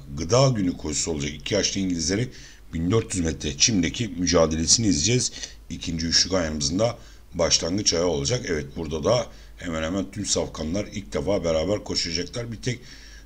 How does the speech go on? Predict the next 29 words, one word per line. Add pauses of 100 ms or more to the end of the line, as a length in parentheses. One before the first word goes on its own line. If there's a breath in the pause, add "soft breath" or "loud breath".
(120)
Üç
nolu
safkanımız, (140)
e, (680)
Ayhan
Kurşun'la, (680 soft breath)
e,
ilk
startta
bin
üç
yüz
metre
şartlı
bir
de
kazandı
o
koşuda. (580 loud breath)
Beş
nolu
safkanımızla
beraber
koşmuşlar.
O
da
pistten
altıncılıkla (560 loud breath)
ayrılmıştı.